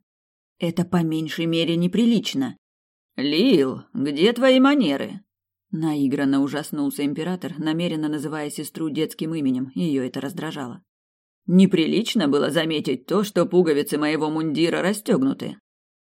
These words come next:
Джаспер тихо хмыкнул. Эдвард давно подозревал, что его зять получает удовольствие от этих пикировок, которые Фелиция почти всегда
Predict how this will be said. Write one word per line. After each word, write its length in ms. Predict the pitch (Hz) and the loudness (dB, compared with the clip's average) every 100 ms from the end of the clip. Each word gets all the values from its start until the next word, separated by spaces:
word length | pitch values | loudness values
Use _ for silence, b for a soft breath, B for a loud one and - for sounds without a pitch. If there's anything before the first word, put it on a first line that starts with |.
| _ - | _ -10
Джаспер 500 | 151 202 254 202 180 | -6 -6 -6 -6 -6
тихо 320 | - 139 131 | -8 -8 -6
хмыкнул. 560 | - 131 - - - - _ - | -4 -4 -4 -8 -10 -14 _ -10
Эдвард 420 | 208 190 214 185 | -8 -4 -6 -4
давно 320 | 180 170 147 | -6 -4 -4
подозревал, 600 | 135 127 131 147 170 180 | -4 -6 -6 -6 -6 -8
что 200 | - - | -8 -4
его 200 | 143 143 | -2 0
зять 260 | 147 160 - | -2 -4 -4
получает 480 | 143 139 160 143 151 | -4 -4 -4 -4 -2
удовольствие 640 | 151 156 139 131 - 135 | -4 -2 -4 -4 -6 -6
от 100 | 135 | -4
этих 220 | 139 135 | -6 -6
пикировок, 540 | 151 - 156 175 156 - _ _ | -8 -6 -2 -2 -4 -8 _ _
которые 340 | 208 233 214 | -6 0 2
Фелиция 440 | 208 190 190 208 202 | 2 2 0 -4 -4
почти 340 | 185 - 180 | -6 -6 -8
всегда 460 | 175 196 135 139 | -4 -6 -4 -6